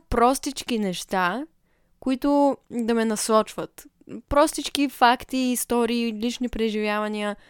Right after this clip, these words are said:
Но, но това е всичко. Аз самата не съм имала достатъчно опит в живота ми като цяло, за да навлизам в огромна дълбочина и това, което прочетох сега,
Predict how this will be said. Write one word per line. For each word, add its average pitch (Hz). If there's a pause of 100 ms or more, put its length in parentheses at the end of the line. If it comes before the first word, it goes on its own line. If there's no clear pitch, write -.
(500)
Но, 247
но 254
това 254
е 311
всичко. 240 (640)
Аз 254
самата 269
не 262
съм 254
имала 262
достатъчно 214 (320)
опит - (420)
в 196
живота 196
ми 202
като -
цяло, 180 (420)
за 196
да 190
навлизам 220
в 208
огромна 202
дълбочина 208
и 220 (360)
това, 214
което 226
прочетох 214
сега, 190